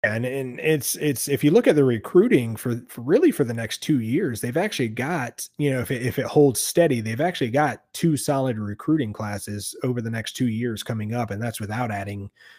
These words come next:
you know, that's with, with pieces still to be, you know, to, to be made. Uh, and so, I, I mean, it's like Les Miles said, they're not, it's not gonna be today,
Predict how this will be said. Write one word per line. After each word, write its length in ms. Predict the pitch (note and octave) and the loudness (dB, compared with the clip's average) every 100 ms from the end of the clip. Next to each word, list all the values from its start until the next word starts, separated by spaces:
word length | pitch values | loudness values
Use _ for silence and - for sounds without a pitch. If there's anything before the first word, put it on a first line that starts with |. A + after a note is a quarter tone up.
| _ | _
you 80 | B2 | 4
know, 80 | A#2+ | 6
that's 220 | C#3 - | 6 4
with, 180 | G#2+ C#3 | -2 -2
with 220 | B2 - | -4 0
pieces 360 | D3+ B2+ A2+ | 0 2 -2
still 220 | - C3+ A#2 | -2 -2 -2
to 80 | |
be, 340 | G2+ G2+ G2 A2 | -4 -6 -8 -10
you 100 | C3+ | -10
know, 260 | G2+ F#2+ G2+ - _ | -8 -8 -10 -14 _
to, 300 | A#2+ G#2 G2 - | -4 -4 -6 -10
to 100 | - | -8
be 160 | G#2 | -8
made. 400 | G2+ C3 A2+ G2 - _ - - _ | -4 -2 -2 -6 -14 _ -20 -20 _
Uh, 600 | B2+ A#2+ A2+ G2+ F#2 F#2 F#2 _ | 0 2 2 0 -4 -8 -12 _
and 160 | C3+ A#2+ | -4 4
so, 220 | C#3+ C3+ | 8 10
I, 260 | C#3 C#3+ D#3+ | 8 6 2
I 20 | |
mean, 200 | D3 D3 | 4 4
it's 260 | C#3+ - - - - _ - | 2 0 -10 -20 -20 _ 2
like 140 | D#3+ | 6
Les 240 | F3 D3+ | 6 6
Miles 320 | D3 C3+ A#2+ - | 6 4 2 4
said, 240 | D#3+ A2+ | 4 4
they're 80 | A#2+ | 2
not, 300 | C3+ C#3+ C3 | 4 2 0
it's 160 | A#2+ | -4
not 180 | C#3+ D3 | 0 0
gonna 160 | C3+ C#3 | 0 0
be 160 | C3 | -2
today, 640 | A#2+ A2+ A#2+ B2 A2+ A#2 | -4 -2 0 0 0 -6